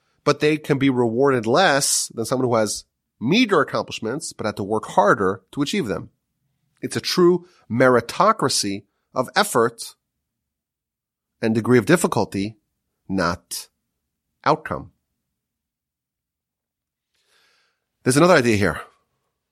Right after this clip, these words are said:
God is fair. God is precise in judgment. Now, if you look at this verse that we quoted in, in Devarim, Deuteronomy, God is righteous.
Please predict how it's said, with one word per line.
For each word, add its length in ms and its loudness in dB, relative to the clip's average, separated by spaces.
God 460 2
is 500 -2
fair. 680 -2
God 200 -4
is 120 -4
precise 840 -2
in 220 -6
judgment. 520 -2
Now, 400 0
if 100 -14
you 80 -4
look 160 0
at 160 -2
this 240 0
verse 420 2
that 80 -4
we 80 -2
quoted 540 -2
in, 540 -4
in 220 -8
Devarim, 520 0
Deuteronomy, 560 0
God 340 0
is 160 -4
righteous. 600 -4